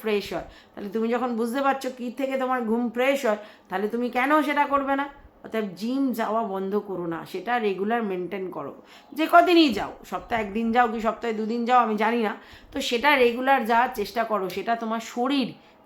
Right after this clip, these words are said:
সঙ্গে সঙ্গে মন ভালো রাখার একটা পথ্য,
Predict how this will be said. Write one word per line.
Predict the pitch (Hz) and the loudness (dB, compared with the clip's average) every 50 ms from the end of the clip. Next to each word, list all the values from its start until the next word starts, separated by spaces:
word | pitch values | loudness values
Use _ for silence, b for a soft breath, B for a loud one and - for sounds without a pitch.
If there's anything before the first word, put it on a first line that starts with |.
| - - | -14 -8
সঙ্গে | 180 190 202 214 | -6 -4 -4 -4
সঙ্গে | 208 240 233 240 240 | -4 -4 -4 -4 -2
মন | 220 196 196 220 262 262 247 | -2 -2 -2 -2 0 0 0
ভালো | 208 196 196 196 196 | 0 0 -2 -2 -2
রাখার | 202 190 - 226 226 | -4 -4 -2 -2 -2
একটা | 233 202 185 - - 233 226 233 - | -2 -4 -4 -6 -6 -6 -6 -6 -4
পথ্য, | 285 311 302 - - - - 170 | -4 -4 -4 -6 -10 -10 -8 -8